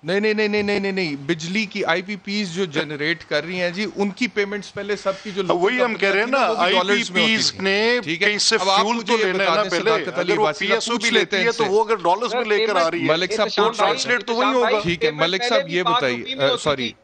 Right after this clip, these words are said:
Speaker 1: मैं, मैं
Speaker 3: डॉलर
Speaker 1: आ रहा हूँ
Speaker 3: की
Speaker 1: आपकी
Speaker 3: conversion
Speaker 1: तरफ।
Speaker 3: लगती थी।
Speaker 1: अ, हैदर साहब, मैं आ रहा हूँ
Speaker 3: पेमेंट
Speaker 1: आपकी
Speaker 3: पहले
Speaker 1: तरफ,
Speaker 3: भी पाक
Speaker 1: गवर्नमेंट का
Speaker 3: रुपये में
Speaker 1: मौकिफ
Speaker 3: थी।
Speaker 1: ले लें।
Speaker 3: हाँ, जरूर।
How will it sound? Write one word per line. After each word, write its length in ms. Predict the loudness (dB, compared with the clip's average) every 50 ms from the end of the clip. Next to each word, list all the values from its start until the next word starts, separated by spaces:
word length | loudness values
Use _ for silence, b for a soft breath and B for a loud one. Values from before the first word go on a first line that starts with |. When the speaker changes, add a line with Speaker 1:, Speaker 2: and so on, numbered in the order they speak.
| _ _ -2
Speaker 1:
मैं, 120 | 0 2
मैं 80 | 2 2
Speaker 3:
डॉलर 120 | 2 4
Speaker 1:
आ 180 | 4 6 6 6
रहा 100 | 4 4
हूँ 60 | 4
Speaker 3:
की 60 | 2
Speaker 1:
आपकी 140 | 0 0 -2
Speaker 3:
conversion 200 | -2 0 0 0
Speaker 1:
तरफ। 100 | 0 -2
Speaker 3:
लगती 260 | -4 -8 -8 -8 -8
थी। 60 | -8 -4 -2
Speaker 1:
अ, 320 | -2 -2 0 0 0 0
हैदर 200 | 2 2 2 0
साहब, 260 | 2 0 0 0 2
मैं 80 | 2 4
आ 140 | 4 4 4
रहा 80 | 4
हूँ 100 | 4 4
Speaker 3:
पेमेंट 120 | 4 2 2
Speaker 1:
आपकी 140 | 0 -2
Speaker 3:
पहले 140 | 0 2 2
Speaker 1:
तरफ, 80 | 0 0
Speaker 3:
भी 60 | 0
पाक 120 | 2 2
Speaker 1:
गवर्नमेंट 220 | 2 2 0 0 -2
का 80 | -2
Speaker 3:
रुपये 120 | -2 0 -2
में 80 | -4
Speaker 1:
मौकिफ 200 | -4 -2 -4 -8
Speaker 3:
थी। 80 | -8 -4
Speaker 1:
ले 80 | -4 -4
लें। 220 | -2 -2 -4 -4 -6 _ _ _ -2
Speaker 3:
हाँ, 240 | -2 -2 -2 -2 -6 _ _ _ _ _ _ _ _ _ _ _ _ _ _ _ _ _ _ _ _ _ _ _ _ _ -16 _
जरूर। 360 | -4 -2 0 0 -2 -4 -6